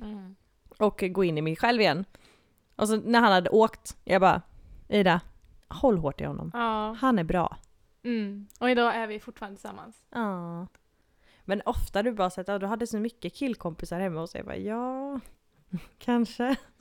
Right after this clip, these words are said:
Speaker 1: Ja, men det var ju det. Det är nog inte bara jag som tycker det.
Speaker 2: Nej.
Speaker 1: I vår familj.
Speaker 2: Nej.
Speaker 1: Nej.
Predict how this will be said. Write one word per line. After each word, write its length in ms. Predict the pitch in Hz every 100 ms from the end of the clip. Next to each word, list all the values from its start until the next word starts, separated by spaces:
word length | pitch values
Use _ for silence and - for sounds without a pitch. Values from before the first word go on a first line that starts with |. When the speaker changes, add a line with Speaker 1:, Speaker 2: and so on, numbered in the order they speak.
| 220 - -
Speaker 1:
Ja, 120 | - 202
men 180 | 196
det 80 | 190
var 220 | 185 175
ju 140 | 170 262
det. 180 | 226 214 220 _ - 262 202 - - 269 -
Det 140 | - 202
är 160 | 247
nog 120 | 254
inte 140 | 233 220
bara 180 | 226 214
jag 180 | 220 226
som 120 | 214
tycker 240 | 214 214
det. 160 | 202 208 _ _ _ -
Speaker 2:
Nej. 360 | 196 175 165
Speaker 1:
I 40 | 220
vår 140 | 208
familj. 520 | - 214 185 - 208
Speaker 2:
Nej. 420 | 208 190 170 165 -
Speaker 1:
Nej. 480 | - 202 185 185 196